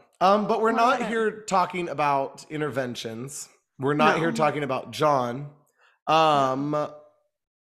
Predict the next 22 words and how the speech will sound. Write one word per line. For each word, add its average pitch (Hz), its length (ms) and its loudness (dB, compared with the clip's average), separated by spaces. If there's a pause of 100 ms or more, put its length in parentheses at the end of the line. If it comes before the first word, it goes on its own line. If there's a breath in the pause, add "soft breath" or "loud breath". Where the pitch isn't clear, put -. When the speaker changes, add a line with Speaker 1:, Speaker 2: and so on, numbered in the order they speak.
(380)
Speaker 1:
before 190 560 2
I 202 100 2
get 170 200 2
into 165 260 -2
what 151 220 -2
we're 143 140 -2
talking 147 460 -6
about, 117 560 -10 (500)
I 143 340 2 (560)
was 151 160 0
telling 170 240 2
you 175 60 0
about 156 220 2
Footloose. 127 840 -4 (260)
Speaker 2:
Yes. 220 360 0
Speaker 1:
And 151 100 4
I 165 40 6
wanted 185 240 6
to 254 80 0
bring 185 240 2
up 196 200 0
something 143 680 -2